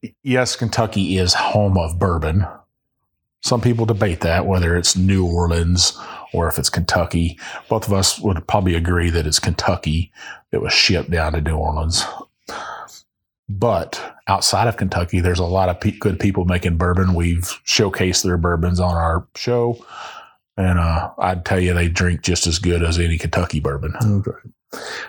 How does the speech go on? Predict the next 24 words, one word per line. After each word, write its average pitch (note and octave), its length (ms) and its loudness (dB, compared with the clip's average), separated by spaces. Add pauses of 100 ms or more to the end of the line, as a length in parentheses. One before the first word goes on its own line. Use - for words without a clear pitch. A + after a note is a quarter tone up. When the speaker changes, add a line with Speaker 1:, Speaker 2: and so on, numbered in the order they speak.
Speaker 2:
So G#2+ 560 0
if, G#2 340 -2
uh, G#2 140 2
if G#2+ 120 0
it A2 100 -2
comes C3 200 2
up C3+ 140 0
in C3 100 0
conversation, A2+ 880 0
don't A#2 220 0
be C3+ 100 0
surprised G#2 600 0
to G#2+ 60 0
hear G#2+ 160 2
somebody G2+ 380 2
say F2+ 400 0
that F#2+ 340 -2
bourbon G#2 360 2
has G#2 240 0
to - 80 -18
be G2+ 100 2
made F#2 240 2
in F#2 140 0
Kentucky. - 640 -2